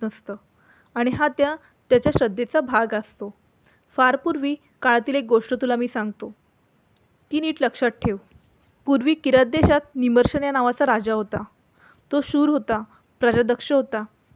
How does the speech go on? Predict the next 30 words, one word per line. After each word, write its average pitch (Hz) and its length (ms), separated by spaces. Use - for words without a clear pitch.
तसेच 330 380
शंकराची 247 420
भक्ती 262 300
करणारी 233 400
होता, 262 340
पण 294 120
त्याच्या 320 240
वृत्तीत 285 300
काही 294 180
दोष 254 280
होते. 214 320
त्याला 269 140
मांस 254 320
खाण्याची 254 320
फार 262 200
सवय 226 240
होती. 214 300
इकडे 247 280
शंकराची 254 400
मनोभावी 254 380
पूजा 254 280
करायची 294 440
व 254 60
घरी 240 260
येऊन 277 140
मांसाहार 233 380
करायचा. 208 440
तसेच 269 280
त्याची 285 200
पत्नी 311 400